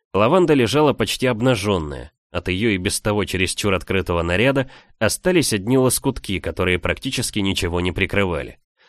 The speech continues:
На плечах и ключицах красовались свежие фиолетовые кровоподтеки, напоминающие по форме пальцы. Правое колено было разбито в кровь. Илья вдруг понял, что у него трясутся руки.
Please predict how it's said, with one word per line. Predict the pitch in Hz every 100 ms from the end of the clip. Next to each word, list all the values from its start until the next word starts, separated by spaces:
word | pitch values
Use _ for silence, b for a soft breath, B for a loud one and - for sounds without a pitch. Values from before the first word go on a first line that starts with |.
| b b
На | 104
плечах | 101 110 - 147 -
и |
ключицах | 98 95 92 156 156 120
красовались | - 98 - 110 131 127 98
свежие | - 143 123 123
фиолетовые | 101 101 95 117 117 107 101
кровоподтеки, | 104 101 107 117 - - 104 80 - _ b b
напоминающие | - 92 92 92 110 113 - 95 85
по | 87
форме | - 92 85 87
пальцы. | - 87 67 - - _ _ _ _ _ _
Правое | 110 110 110
колено | 98 101 131 135
было | 95 101 98
разбито | 92 85 95 98
в | -
кровь. | - 76 - - _ _ _ _
Илья | 101 135
вдруг | 160 135 123
понял, | - 185 143
что | 120 -
у | 113
него | 117 170
трясутся | 135 117 139 139 -
руки. | 131 101 - 67